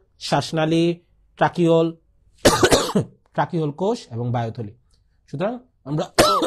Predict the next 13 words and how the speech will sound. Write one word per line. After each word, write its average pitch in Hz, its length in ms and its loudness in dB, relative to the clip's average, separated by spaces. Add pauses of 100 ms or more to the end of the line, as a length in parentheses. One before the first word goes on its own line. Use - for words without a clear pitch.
(100)
<coughs> - 520 -2
শ্বসনতন্ত্রের 196 540 -4
গঠন 143 260 -2
যদি 180 160 -4
আমরা 185 160 -2
পড়ে 175 200 -4
থাকি, 175 360 -6 (280)
এটার 135 260 -4
আনসার 123 240 -4
কিন্তু 117 160 -4
আমরা 180 160 0 (380)
করতে 247 200 0
পারবো। 107 280 -6